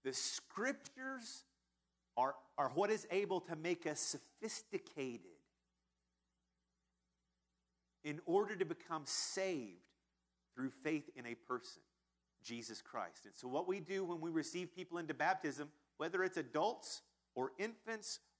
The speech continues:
or kids, we are connecting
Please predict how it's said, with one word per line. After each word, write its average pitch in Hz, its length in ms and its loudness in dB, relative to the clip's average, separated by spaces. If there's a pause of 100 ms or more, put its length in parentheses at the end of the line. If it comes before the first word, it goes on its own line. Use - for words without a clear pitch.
(100)
or 139 140 2
kids, - 720 0 (1160)
we 160 260 0
are 247 120 0
connecting 196 1120 -2